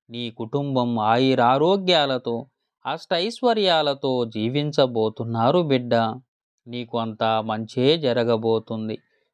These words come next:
బిడ్డ, నేను చెప్పినది మాత్రం మరిచిపోవద్దు నాయనా. ఈ మాసంలో సోమవారం రోజున మనసులో "ఓం నమః శివాయ" అని మూడు సార్లు అనుకొని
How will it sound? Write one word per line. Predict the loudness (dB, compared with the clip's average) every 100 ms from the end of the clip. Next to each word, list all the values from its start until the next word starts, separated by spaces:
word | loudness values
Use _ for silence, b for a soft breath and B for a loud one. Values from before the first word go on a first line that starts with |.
| _ -12
బిడ్డ, | -12 -6 -6 -6 -8 -18 _ _ -10
నేను | -4 -2 -2
చెప్పినది | -2 -4 0 0 0 0
మాత్రం | 0 0 -2 -4 -2 -2
మరిచిపోవద్దు | -2 0 -2 0 2 2 0 -2 0
నాయనా. | 2 2 2 -2 -6 -10 -16 _ _ _ _ -12
ఈ | -8 -8
మాసంలో | -6 -4 -4 -4 -4 -2 -4 -6 _ _ _ -14
సోమవారం | -6 -4 -2 0 0 0 0 -2
రోజున | 0 2 2 0 0 -2 -8 _ _
మనసులో | -12 -6 -6 -2 -2 0 0 -2 _ _ -16
"ఓం | -8 -4 -4 -4 -6
నమః | -6 -2 -2
శివాయ" | -2 -4 0 2 4 2 2
అని | 2 2 0 -4 -8 -12 _ _ _ -12
మూడు | -8 -6 -6
సార్లు | -6 -4 -2 2 2
అనుకొని | 2 -2 -4 -4